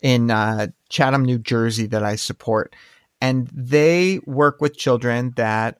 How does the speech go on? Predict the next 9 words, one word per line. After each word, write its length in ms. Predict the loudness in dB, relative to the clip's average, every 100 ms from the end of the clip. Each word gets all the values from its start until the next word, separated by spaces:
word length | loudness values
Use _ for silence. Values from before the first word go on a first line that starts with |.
| -4
are 560 | -2 0 0 -2 -4 -8 -20 -20 -20 _ _ -20 _ _
challenged 440 | 0 2 2 0
in 120 | 0
their 100 | 2
milestones, 960 | 2 4 4 2 2 2 2 2 0 -2 -2
um, 200 | 0 0
developmentally. 960 | 2 2 2 2 0 2 0 -2 -2
They 160 | -4 -4
also 580 | 0 -2 0 2 2